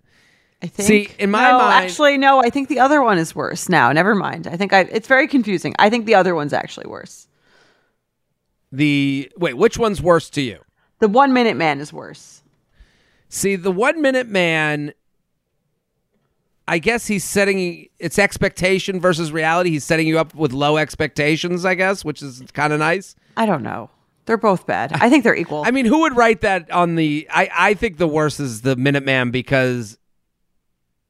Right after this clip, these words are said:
Speaker 2: he's, he's talking about sex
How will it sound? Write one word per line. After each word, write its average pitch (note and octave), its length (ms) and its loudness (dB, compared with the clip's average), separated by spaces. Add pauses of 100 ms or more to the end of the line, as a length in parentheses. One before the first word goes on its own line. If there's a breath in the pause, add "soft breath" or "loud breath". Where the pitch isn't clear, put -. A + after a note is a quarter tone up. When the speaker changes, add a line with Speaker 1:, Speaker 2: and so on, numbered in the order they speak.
(420)
Speaker 2:
he's, D3+ 480 -2 (800)
he's F#3 220 -8
talking B3 200 4
about F#3+ 140 -2
sex - 560 -4